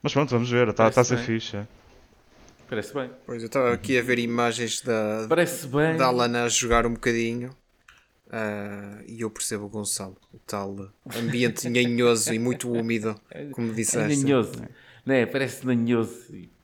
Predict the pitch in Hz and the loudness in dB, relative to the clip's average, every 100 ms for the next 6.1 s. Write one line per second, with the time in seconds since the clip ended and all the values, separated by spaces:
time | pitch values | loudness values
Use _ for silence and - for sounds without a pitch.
0 | - 110 92 85 - - - - - 196 | -4 -4 -4 -12 -18 -14 -2 2 2 2
1 | 220 175 165 151 165 131 - 151 156 156 | 2 4 2 4 6 6 8 6 6 6
2 | 151 - 135 139 151 135 127 123 127 - | 6 6 4 6 6 6 4 4 2 2
3 | 127 120 123 123 127 117 104 - 104 117 | -2 0 -2 -2 -2 0 0 -2 -4 -4
4 | 113 110 107 - 120 117 117 117 117 117 | -4 -4 -2 0 2 4 4 4 2 0
5 | 117 113 - 117 110 110 107 104 101 98 | -2 -2 -4 -2 0 0 -2 -4 -6 -8
6 | 95 | -10